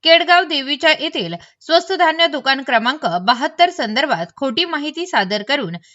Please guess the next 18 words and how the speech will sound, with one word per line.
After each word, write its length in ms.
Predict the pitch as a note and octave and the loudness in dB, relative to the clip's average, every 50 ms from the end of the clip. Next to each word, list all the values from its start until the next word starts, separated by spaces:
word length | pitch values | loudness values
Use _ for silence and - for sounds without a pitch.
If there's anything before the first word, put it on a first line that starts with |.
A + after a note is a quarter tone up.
| _ _ _ | _ _ _
शासनाची 640 | - D#4+ D#4+ D#4 D#4 E4+ F4 E4+ F4 F4 F4 F#4+ F#4 - | 2 4 4 4 6 2 2 2 2 0 0 -4 -6 -4
फसवणूक 400 | D#4+ C#4 - D#4 D4 D4 D#4 E4 D#4+ | -6 -4 -2 -2 -2 -2 -4 -8 -4
केल्याचा 480 | - B3 A3+ A3+ C4 C#4+ - G#3+ E3+ F3 F3+ F#3+ | -4 -2 0 0 0 -2 -2 -4 -6 -4 -4 -4
गंभीर 340 | B3 B3+ B3+ C#4 E4 F4+ | -4 -4 -2 -2 2 4
आरोप 280 | E4+ D#4 D4+ D4+ D#4+ D#4+ D#4+ F4 | 4 4 6 4 0 -2 2 0
करत, 360 | E4+ C#4 F#3 F3 F#3+ - - | 2 2 2 -4 -6 -6 -8
संबंधितांवर 720 | D4+ D4 D#4+ E4+ E4+ E4 E4+ E4+ E4+ E4 E4+ E4+ E4+ F4 | -8 -4 -2 -4 -2 -4 0 0 0 2 4 4 2 2
तातडीने 560 | - C4+ A3+ A3 A3 B3 C4 C#4+ D4 E4 F4 | 4 2 0 2 2 0 -2 -2 -2 -4 -2
कारवाई 340 | E4+ B3+ G#3+ G3 G3+ G#3+ A3 | 0 0 0 0 0 -4 -2
करण्याची 460 | G#3+ A#3 A3 A#3 C#4+ D#4 D4+ B3+ A3+ | -2 -2 0 0 0 -2 -2 -6 -8
मागणी 540 | G#3+ A3+ A3 A3 A#3+ D4+ C#4+ A#3+ E3 E3 D#3 _ _ _ _ _ _ _ _ | 0 2 2 2 2 0 -4 -6 -6 -8 -12 _ _ _ _ _ _ _ _
राष्ट्रवादी 520 | C#4 D#4 D#4+ D#4+ D#4+ F#4 F4 F4+ F4 F#4+ | 2 4 4 2 2 2 2 2 2 2
काँग्रेस 380 | F4+ D#4+ C4 A#3 B3 C4+ D4 - | 0 -2 -4 -2 -4 -6 -6 -2
पार्टीचे 520 | D4+ C#4 C#4 C4+ E4+ E4 - A3 F3+ F#3 | -2 -2 0 0 -4 -6 -6 -6 -6 -6
शहर 340 | F#3 - D#4+ D4+ D#4 F4 F#4 | -4 0 2 4 4 4 2
संघटक 540 | F4+ - D#4 D4 C#4+ D4+ D4+ E4 E4 E4 D#4+ | 2 -4 -6 -2 -2 -2 0 0 0 0 2
राजेश 420 | C4+ A3+ G#3+ G3+ A3+ C4 C#4 - - | 2 2 2 2 0 -4 -6 -6 -8
भालेराव 480 | B3 A#3 A#3 D4 D#4+ B3+ - E3+ F3+ | -6 -2 0 0 0 0 -2 -4 -6